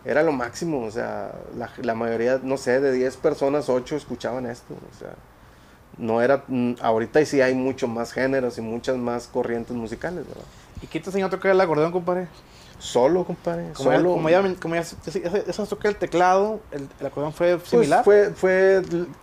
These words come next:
Speaker 1: l-, obvio que yo tocaba en el, lo buscaba en el teclado y luego lo buscaba en el acordeón de botones y así me fui
Speaker 2: ¿Es
Speaker 1: sacando
Speaker 2: complicado?
Speaker 1: canciones. Pues, eh, eh, obviamente es como cualquier, eh,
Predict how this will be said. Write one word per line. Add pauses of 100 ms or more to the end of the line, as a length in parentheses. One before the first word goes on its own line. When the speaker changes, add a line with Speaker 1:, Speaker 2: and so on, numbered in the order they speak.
(140)
Speaker 1:
l-, (180)
obvio
que
yo
tocaba
en
el,
lo
buscaba
en
el
teclado
y
luego
lo
buscaba
en
el
acordeón
de
botones
y
así
me
fui (260)
Speaker 2:
¿Es
Speaker 1:
sacando
Speaker 2:
complicado?
Speaker 1:
canciones. (560)
Pues,
eh,
eh, (100)
obviamente
es
como
cualquier, (1120)
eh,